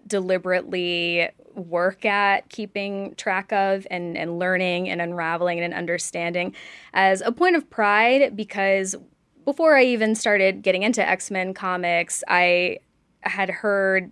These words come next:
people being intimidated by kind of the unwieldiness of the existing canon. And I was like, "Okay, well, I, I like the, the challenge of, of learning these things and keeping track of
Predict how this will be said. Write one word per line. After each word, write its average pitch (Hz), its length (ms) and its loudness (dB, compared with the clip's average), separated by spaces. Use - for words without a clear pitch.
people 196 300 -4
being 180 240 -4
intimidated 180 600 -2
by 165 560 0
kind 180 180 -4
of 180 60 -6
the - 120 -6
unwieldiness 196 920 -2
of 175 180 -8
the 175 160 -4
existing 175 680 -8
canon. 185 500 -2
And 165 160 -6
I 160 80 -2
was 165 160 -10
like, - 200 -6
"Okay, 180 360 0
well, 175 380 0
I, 220 100 4
I 202 140 4
like 196 300 2
the, 185 360 4
the 170 220 -2
challenge 160 680 -4
of, 165 260 -6
of 175 160 -6
learning 175 400 -2
these 175 180 -10
things 175 360 -6
and 175 140 -4
keeping 185 320 -8
track 170 380 -6
of 175 300 -2